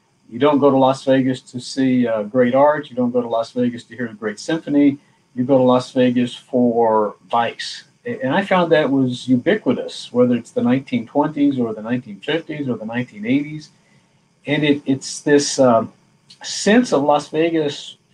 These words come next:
from whether you're a Midwesterner or someone from the East Coast,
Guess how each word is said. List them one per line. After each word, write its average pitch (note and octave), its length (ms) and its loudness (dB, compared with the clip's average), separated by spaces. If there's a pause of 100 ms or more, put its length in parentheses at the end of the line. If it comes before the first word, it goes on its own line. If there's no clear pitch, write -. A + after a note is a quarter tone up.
(120)
from B2 580 2
whether C#3+ 240 2
you're B2+ 300 2
a G#2+ 40 -2
Midwesterner D3 960 -2
or A#2+ 200 -4
someone C#3+ 400 -2
from A2+ 580 -4
the C3 180 -10
East C3+ 220 -8
Coast, C#3 480 -2